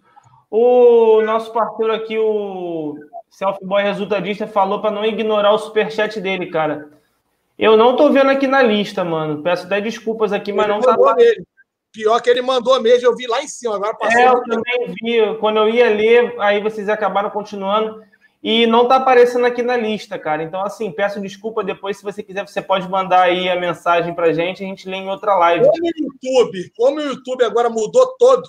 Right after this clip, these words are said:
Speaker 2: não tô conseguindo achar também não, Cleiton.
Speaker 1: Não, eu, eu tô aqui na página de, dos superchats, mas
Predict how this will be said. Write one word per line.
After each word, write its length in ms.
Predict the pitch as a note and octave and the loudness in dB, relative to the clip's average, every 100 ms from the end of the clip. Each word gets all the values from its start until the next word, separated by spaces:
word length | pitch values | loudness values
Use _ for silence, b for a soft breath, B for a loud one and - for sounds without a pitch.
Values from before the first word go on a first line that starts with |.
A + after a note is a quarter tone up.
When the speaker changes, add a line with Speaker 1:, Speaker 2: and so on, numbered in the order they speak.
| _ _ _ _ - | _ _ _ _ -8
Speaker 2:
não 260 | G#3+ A#3+ | -2 -2
tô 180 | A#3+ A#3+ | 0 -4
conseguindo 320 | G3 G#3+ A#3+ | -4 -8 -6
achar 280 | G#3+ F#3 A3+ | -6 -6 -8
também 200 | A#3 B3 | -8 -8
não, 160 | F#3 - | -10 -12
Cleiton. 340 | E3+ D#3 _ - | -14 -18 _ -6
Speaker 1:
Não, 420 | G3+ A#3 A3+ G#3+ | 0 4 4 6
eu, 260 | A3+ A#3+ A3+ | 8 6 6
eu 180 | A3+ | 4
tô 120 | A#3 A#3+ | 6 6
aqui 140 | A#3+ | 6
na 120 | B3 | 2
página 420 | B3 A3+ A3+ A3+ | 2 2 0 -2
de, 520 | A3+ F3+ F3+ G3+ G#3+ F#3 | -8 -8 -4 -2 -2 -4
dos 160 | G#3 | -12
superchats, 680 | G#3+ G#3 F#3+ - G3 G3+ - | -14 -10 -10 -6 -6 -6 -10
mas 360 | G3 G3 G3 | -8 -6 -6